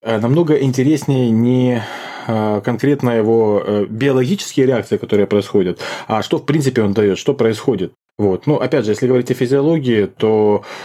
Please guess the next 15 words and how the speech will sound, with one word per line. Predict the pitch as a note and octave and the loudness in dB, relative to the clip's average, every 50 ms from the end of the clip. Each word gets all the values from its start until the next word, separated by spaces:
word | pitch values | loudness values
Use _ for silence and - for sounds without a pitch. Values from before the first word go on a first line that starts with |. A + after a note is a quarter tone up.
| - - _ _ | -18 -20 _ _
э, | G#2 G#2 G2+ G2 - | -2 0 2 2 2
это | - - B2 B2+ B2+ - C3+ B2 A#2+ A#2 A#2 A2 | 2 2 0 -2 0 -2 -2 0 0 0 0 -2
стимулирующее | G#2+ - B2 A#2 A#2+ C3 D3 D3 C3 C3 - C3 A#2+ A#2 A2 G#2+ - - | -2 -2 -2 0 2 2 2 0 0 0 0 0 2 2 0 0 -2 -4
влияние | G2+ G2 G#2+ A2+ G#2+ G#2+ C3+ D3+ D3+ C#3 A#2+ A2 | -4 -2 0 0 0 0 0 2 2 2 2 2
и | G#2 | 0
воздействие | G2+ G2+ F#2 G#2 C#3 C3 C3 - - A2 G#2 G2+ | 0 0 0 0 0 -2 -2 -4 -2 0 0 2
на | G2 G2 G#2 A2+ A#2+ B2 B2 A#2+ A#2+ A#2 | 2 2 0 0 0 0 0 0 0 0
мужские | A2 G#2+ - - - - B2 B2+ | 0 -2 -4 -6 -2 -2 -2 0
половые | B2+ A#2+ A2+ A2 A2+ A#2 A2+ | 2 2 2 2 4 4 2
органы, | G2 F2+ F2+ E2+ F2 E2+ | 2 0 -2 -4 -4 -6
в | - | -4
том | - - A2+ F#2+ | -2 -2 -2 -2
числе | - G2 - - F#2 F2+ F2 - - - - - - | -6 -10 -10 -6 -6 -6 -6 -6 -10 -18 -18 -16 -4
предстательную | - G2+ - - D#3+ E3+ E3+ E3+ D#3 D#3 D#3 D3 | -2 -2 0 0 -2 0 0 0 0 2 2 2
железу, | C3+ C3+ C#3+ C#3 C#3 B2+ B2+ C3+ C3+ C3+ C3 | 2 2 2 4 4 4 4 2 2 0 -2